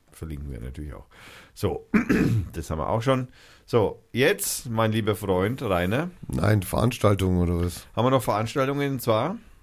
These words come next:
Speaker 2: Ich hab eine geile Veranstaltung.
Speaker 1: Äh, ich fang mit an. Darf ich anfangen? Ich fange mit Erova, äh, Evora an. Wissen Sie, was das ist? Evora?
Speaker 2: Das ist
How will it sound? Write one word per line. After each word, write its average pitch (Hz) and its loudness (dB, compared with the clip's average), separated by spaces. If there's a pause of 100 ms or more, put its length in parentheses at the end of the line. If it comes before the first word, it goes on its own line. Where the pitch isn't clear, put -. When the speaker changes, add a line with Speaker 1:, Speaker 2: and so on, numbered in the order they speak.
(240)
Speaker 2:
Ich - -4
hab 117 0
eine 92 0 (120)
geile 98 2
Veranstaltung. 87 -4 (400)
Speaker 1:
Äh, 113 4
ich 123 -8
fang 131 2
mit 131 0
an. 95 -2
Darf 123 0
ich 156 -4
anfangen? 156 -4 (720)
Ich 110 -6
fange 143 4
mit 147 4
Erova, 135 4
äh, 107 2
Evora 131 2
an. 73 -6 (1160)
Wissen 139 -6
Sie, 139 -2
was 127 -4
das 131 -10
ist? 165 -10
Evora? 165 -6 (1120)
Speaker 2:
Das 98 -2
ist - -8